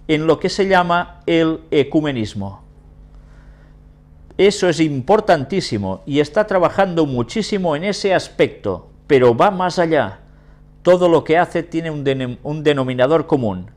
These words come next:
el desafío de crear un mundo distinto, mejor". Y con este gran engaño van a conseguir cautivar, con todo lo que el Papa ya está haciendo,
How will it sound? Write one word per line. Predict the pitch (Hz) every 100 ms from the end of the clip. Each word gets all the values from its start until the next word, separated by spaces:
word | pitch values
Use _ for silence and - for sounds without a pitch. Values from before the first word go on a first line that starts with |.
| -
el | 135 123
desafío | 123 - 113 - 160
de | 147 131
crear | 131 131 123 117 160
un | 175 170 156 156
mundo | 220 226 214 220 -
distinto, | 156 190 180 - 131 104 - 92 - - - - -
mejor". | 113 110 - 117 95 - - - - - - - - - - - - - - - - - - - _
Y | 135
con | - 135 175
este | 220 - 190 - 135
gran | 127 160 220 233
engaño | 165 123 156 175 117 95 156 220 - - - -
van | 117 135 196
a | 196
conseguir | - 165 131 131 170 175 -
cautivar, | - 151 139 - 135 127 175 110 95 -
con | - 110 101
todo | 143 139
lo | 113
que | 107
el | 104 98
Papa | - 131 127 117 95
ya | 104 117
está | - 127
haciendo, | 113 143 151 127 104 220